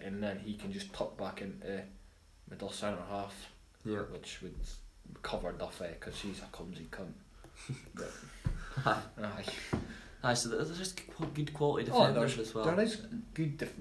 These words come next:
Speaker 1: Julian was quality last season. He's probably one of the best defenders in the league. Same Ajer.
Speaker 2: Yep.
Speaker 1: Consistent. But they've just, they just didn't seem to be, again,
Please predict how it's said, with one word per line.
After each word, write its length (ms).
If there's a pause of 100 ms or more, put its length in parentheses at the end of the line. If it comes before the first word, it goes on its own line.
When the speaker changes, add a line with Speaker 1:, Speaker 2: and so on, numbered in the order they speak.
Speaker 1:
Julian 480
was 140
quality 680 (140)
last 280
season. 320 (220)
He's 100
probably 480
one 80
of 80
the 60
best 160
defenders 420
in 60
the 60
league. 200
Same 240
Ajer. 380 (400)
Speaker 2:
Yep. 160
Speaker 1:
Consistent. 560 (560)
But 300
they've 180
just, 560 (840)
they 80
just 260
didn't 280
seem 600 (1120)
to 100
be, 320 (720)
again, 200